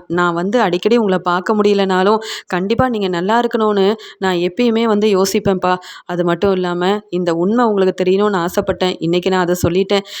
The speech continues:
என்னை மன்னிச்சிருங்கப்பா" அப்படின்னு சொல்லி ராஜி ரொம்ப அழுகுறாங்க. மெதுவா முத்துவேலும் ராஜியோட கையை பிடிச்சு, "நீ அழாத.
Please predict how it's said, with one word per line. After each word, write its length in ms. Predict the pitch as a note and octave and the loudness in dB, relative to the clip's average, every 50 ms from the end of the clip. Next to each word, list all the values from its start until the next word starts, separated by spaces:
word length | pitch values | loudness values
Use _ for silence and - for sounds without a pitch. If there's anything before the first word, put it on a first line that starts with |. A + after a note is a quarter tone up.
| - | -10
என்னை 220 | - E3+ E3+ E3+ E3 | -8 -6 -4 -2 0
மன்னிச்சிருங்கப்பா" 760 | E3+ E3+ F3 G3 A3+ A3 - A#3+ B3 A3 G3+ - G3+ F#3+ F#3+ - | 0 0 2 2 0 0 0 0 2 0 0 0 -2 -4 -2 -4
அப்படின்னு 360 | F#3+ F#3 - F3+ F#3 F3+ F3+ | -6 -6 -2 -2 -2 0 0
சொல்லி 300 | F3+ F3 F3+ D#3+ F3+ A3+ | 0 -2 -2 0 0 0
ராஜி 340 | A#3 G#3 F3 F3 F3+ F3 F#3+ | 2 2 2 0 0 0 0
ரொம்ப 300 | F3+ F3 F3 F#3 F3+ E3+ | 0 0 0 0 0 -2
அழுகுறாங்க. 500 | E3+ E3+ F3 F3 F3 F3 F3+ F3+ F#3 F3+ F3+ - - - - - | -2 -2 0 0 2 2 2 2 2 0 -2 -6 -14 -8 -2 0
மெதுவா 260 | F#3 F#3 F#3+ G3 G3+ G3+ | 2 2 2 2 2 0
முத்துவேலும் 560 | G3+ G3 F#3+ G3 G#3 F#3+ G3 F#3+ F#3 F#3+ G#3 | 0 -2 -2 -2 0 2 2 2 4 2 2
ராஜியோட 540 | G#3 F#3+ E3+ F3+ F3 F3 G3 F#3+ F#3+ F#3+ F#3 | 2 0 0 -2 -2 0 0 0 2 0 0
கையை 280 | - F3+ E3+ F3+ G3+ | 0 0 0 0 0
பிடிச்சு, 500 | F#3+ G3+ F#3+ F#3+ F#3+ - F3+ F3+ F#3+ F#3+ | 0 0 -2 -2 0 0 0 0 0 0
"நீ 160 | F3+ F#3 F3+ F3 | 0 0 0 2
அழாத. 480 | E3+ E3+ F3+ G3+ G#3+ G#3+ G3+ G3 G3 | 2 2 2 2 2 2 2 0 -2